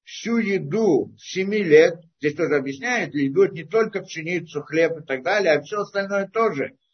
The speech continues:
<laughs> Да, то, что росло. «Собрал всю еду семь лет, ашер аю беэрец Мицраим», то, что было в земле египетской,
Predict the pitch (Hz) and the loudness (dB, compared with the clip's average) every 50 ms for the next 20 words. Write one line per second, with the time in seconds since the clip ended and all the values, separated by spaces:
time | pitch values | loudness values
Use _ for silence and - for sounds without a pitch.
0 | _ _ - 110 107 104 160 139 123 117 156 165 170 165 - - 147 139 143 156 | _ _ -18 -14 -8 -4 -2 -2 2 4 4 4 4 4 0 -2 -4 -4 -2 -2
1 | 143 139 135 - - 113 92 - _ _ _ _ _ _ _ - - 156 151 151 | -2 -2 -4 -4 -8 -12 -12 -12 _ _ _ _ _ _ _ -4 0 0 2 2
2 | 156 160 202 220 220 214 170 139 139 175 185 190 190 180 160 151 139 135 143 165 | 2 2 4 4 4 4 2 0 -2 0 0 0 2 2 0 0 -2 -2 -4 -2
3 | 202 220 214 190 147 123 110 - - - - 190 196 196 185 165 147 135 127 127 | 0 2 2 4 2 2 0 -4 -8 -2 0 2 2 2 0 -2 0 0 2 4
4 | 123 135 170 220 220 _ _ _ _ _ _ _ _ _ _ - 135 143 - - | 4 4 4 2 0 _ _ _ _ _ _ _ _ _ _ -4 -4 -4 -2 0
5 | 202 196 180 175 170 185 220 220 190 190 190 190 202 202 196 190 - - 180 175 | -2 0 2 2 2 2 2 2 2 2 2 2 2 2 2 0 -2 -4 -14 -12
6 | 156 - 185 175 143 131 - 170 - - 170 151 170 185 185 170 147 147 156 156 | -8 -4 -2 -2 -2 -4 -6 -8 -8 -8 -6 -2 0 2 2 2 0 -2 -4 0
7 | 156 156 139 123 123 - - - - - 233 - - - 233 233 240 240 | 2 2 2 2 0 -6 -16 -18 -16 -16 -18 -14 -8 -4 -2 -2 -2 -4